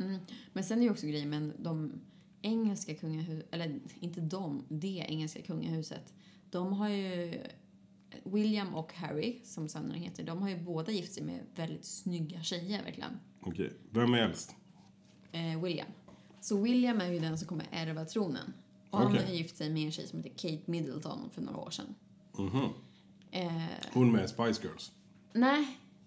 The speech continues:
Speaker 1: tyvärr
Speaker 2: Mm.
Speaker 1: inte.
Speaker 2: Okej.
Speaker 1: Men hon skulle nog passat. Hon är Posh Spice.
Speaker 2: Okej.
Speaker 1: Och lika smala.
Speaker 2: Ja.
Speaker 1: Eh, men i alla fall, de gifte upp sig,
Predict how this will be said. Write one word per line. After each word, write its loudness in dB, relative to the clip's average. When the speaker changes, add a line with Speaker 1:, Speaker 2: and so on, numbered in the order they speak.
Speaker 1:
tyvärr 2
Speaker 2:
Mm. 2
Speaker 1:
inte. -2
Speaker 2:
Okej. -6
Speaker 1:
Men 4
hon 6
skulle 0
nog 2
passat. -4
Hon 4
är 6
Posh -4
Spice. -4
Speaker 2:
Okej. -2
Speaker 1:
Och -2
lika 0
smala. -4
Speaker 2:
Ja. 0
Speaker 1:
Eh, -2
men 2
i 2
alla 0
fall, -4
de 6
gifte -2
upp -4
sig, -6